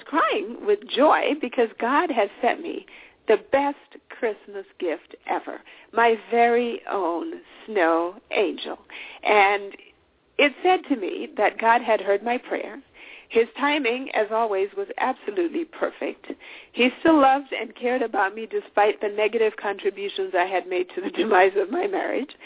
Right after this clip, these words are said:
And he was so interested in me that he cared even about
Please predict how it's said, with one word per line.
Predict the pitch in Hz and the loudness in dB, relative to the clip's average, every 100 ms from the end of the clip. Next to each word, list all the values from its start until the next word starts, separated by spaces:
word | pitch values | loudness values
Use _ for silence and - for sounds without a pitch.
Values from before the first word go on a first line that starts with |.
| - - - - | -16 -14 -16 -2
And | 220 233 233 | 2 2 0
he | - 254 | -4 -2
was | 247 262 | -2 2
so | 311 285 | 2 2
interested | 285 277 277 - 233 226 | 2 -2 -4 0 0 0
in | 220 | -4
me | 233 | -4
that | 226 220 | 0 0
he | 208 214 | 0 -10
cared | - 254 226 208 - | 0 2 4 2 0
even | 294 392 392 415 440 | 2 2 0 -8 -8
about | 240 208 202 | -8 -6 -6